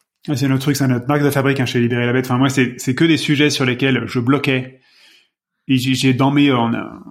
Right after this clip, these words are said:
on creuse pas mal les zones de génie chez Libérer la Bête, <clears throat> que ce soit pour nous ou pour nos clients. Euh, dans mes zones de génie, c'est-à-dire les trucs que je fais, euh, naturellement sans m'en rendre compte ou je peux pas me retenir, c'est d'aller détecter des méthodes qui sont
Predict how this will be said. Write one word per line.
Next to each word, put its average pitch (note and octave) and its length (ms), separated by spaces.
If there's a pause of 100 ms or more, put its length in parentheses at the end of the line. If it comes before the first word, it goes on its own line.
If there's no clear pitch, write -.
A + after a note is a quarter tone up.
on E2 80
creuse - 180
pas C3+ 80
mal C3+ 140
les B2 80
zones C#3 180
de C3+ 80
génie C3 300
chez B2+ 160
Libérer A2 240
la G#2+ 80
Bête, G#2+ 160 (200)
<clears throat> - 200
que F#3+ 560
ce - 60
soit A#2 120
pour A#2+ 160
nous C#3+ 120
ou C3 40
pour B2+ 160
nos A#2+ 80
clients. C3+ 400 (1040)
Euh, A#2 360 (420)
dans C3+ 300
mes B2+ 120
zones C#3+ 240
de C3+ 100
génie, C#3+ 200
c'est-à-dire A2+ 280
les A2 100
trucs C3 180
que B2+ 80
je - 120
fais, B2 100
euh, G#2 340 (140)
naturellement C3 640
sans C#3 160
m'en C#3 120
rendre C3+ 180
compte C#3 180
ou A2+ 60
je - 40
peux A#2+ 100
pas A#2 100
me A#2 80
retenir, D3 280
c'est C3+ 120
d'aller A#2 180
détecter C3 440
des A#2 120
méthodes C3 400
qui - 80
sont - 160